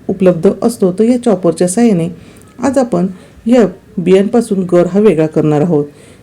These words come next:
या चॉपरमध्ये आपल्याला या सर्व बिया घालून घ्यायच्या आहे आणि दोन ते तीन मिनटे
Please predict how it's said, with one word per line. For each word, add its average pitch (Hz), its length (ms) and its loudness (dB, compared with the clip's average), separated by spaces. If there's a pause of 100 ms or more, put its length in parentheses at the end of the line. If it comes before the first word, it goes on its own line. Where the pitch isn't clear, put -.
(120)
या 294 60 2
चॉपरमध्ये 247 760 2
आपल्याला 226 300 2
या 208 80 4
सर्व 180 320 0
बिया 180 240 2
घालून 185 320 0
घ्यायच्या 190 360 2
आहे 185 240 2
आणि 240 220 2
दोन 180 300 2
ते 185 120 0
तीन 226 220 0
मिनटे 220 360 2